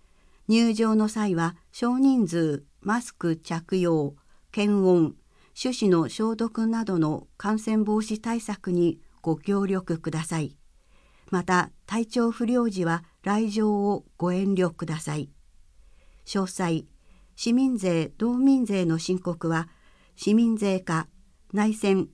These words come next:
二百四十二番から二百四十五番、ファックス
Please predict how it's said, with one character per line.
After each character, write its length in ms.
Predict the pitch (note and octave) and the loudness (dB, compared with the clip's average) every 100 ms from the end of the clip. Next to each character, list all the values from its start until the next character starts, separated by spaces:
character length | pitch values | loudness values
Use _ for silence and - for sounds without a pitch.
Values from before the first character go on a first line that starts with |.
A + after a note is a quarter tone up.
| - | -2
二 120 | G#3+ | -2
百 240 | C4 B3+ | -2 -2
四 240 | B3+ C4 G#3 | -2 0 0
十 220 | F3+ E3+ | 0 -2
二 180 | F3+ G#3+ | -2 -2
番 240 | G3 F3+ | -2 -4
か 160 | D#3+ D3+ | -4 -4
ら 180 | D#3 - | -4 -4
二 160 | F#3+ | -2
百 220 | A#3+ - | -2 -2
四 220 | B3 B3+ A3 | -2 0 0
十 200 | E3 D3+ | -2 -4
五 160 | F3 | -4
番、 280 | D#3 D3+ C#3 - - _ _ _ _ _ _ | -4 -6 -10 -14 -20 _ _ _ _ _ _
フ 120 | - | -4
ァ 20 | A3 | -4
ッ 40 | |
ク 120 | G#3+ | -4
ス 300 | - F3 E3 | -6 -2 -2